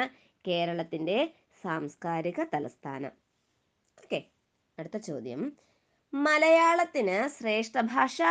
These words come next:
പദവി ലഭിച്ച വർഷം. മലയാളത്തിന്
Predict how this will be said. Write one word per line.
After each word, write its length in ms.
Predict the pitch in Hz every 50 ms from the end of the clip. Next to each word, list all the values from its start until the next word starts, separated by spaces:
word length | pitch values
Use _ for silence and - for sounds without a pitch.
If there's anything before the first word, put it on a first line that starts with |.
| 339 330 -
പദവി 260 | 196 170 175 170 180 170 151
ലഭിച്ച 320 | - - - _ _ 233 254 294 269
വർഷം. 420 | 170 143 - - - - 175 147 113 - _ _ _ _ _ _ _ _ _ _ _ _ 208
മലയാളത്തിന് 840 | 202 202 185 190 196 202 208 208 214 233 233 - 262 240 196 190